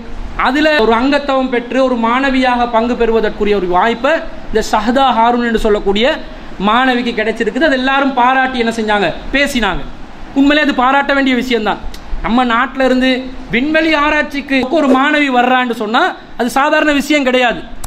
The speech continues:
இந்த காலத்துல பத்தொன்பது வயசு புள்ள என்ன தெரியுமா யோசிச்சு கொண்டிருக்கும்? "எனக்கு எப்படிப்பட்ட மாப்பிள்ளை வருமோ தெரியாது, ஆ, அஜித் குமாரா அல்லது விஜயா?" இப்படி தான் யோசிக்கும். வசதி இருக்குதா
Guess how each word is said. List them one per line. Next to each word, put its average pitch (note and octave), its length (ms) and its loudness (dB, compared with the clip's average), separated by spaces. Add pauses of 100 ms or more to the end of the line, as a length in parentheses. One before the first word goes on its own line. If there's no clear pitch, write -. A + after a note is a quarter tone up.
(160)
இந்த B3 160 2
காலத்துல C#4+ 360 0
பத்தொன்பது C#4 480 0
வயசு C4+ 220 0
புள்ள C4 160 -2
என்ன C4 220 0
தெரியுமா C4 300 2
யோசிச்சு B3+ 180 -4
கொண்டிருக்கும்? B3 500 -2 (400)
"எனக்கு A3 240 0
எப்படிப்பட்ட A#3+ 440 -2
மாப்பிள்ளை A3+ 340 0
வருமோ A3 340 2
தெரியாது, G3+ 500 -2 (380)
ஆ, G#3+ 180 0
அஜித் C4 280 -2
குமாரா A3+ 540 2 (220)
அல்லது B3 300 -2
விஜயா?" A#3 560 0
இப்படி A#3+ 240 -4
தான் C#4 120 0
யோசிக்கும். B3+ 400 -6 (680)
வசதி B3 420 0
இருக்குதா A#3 460 2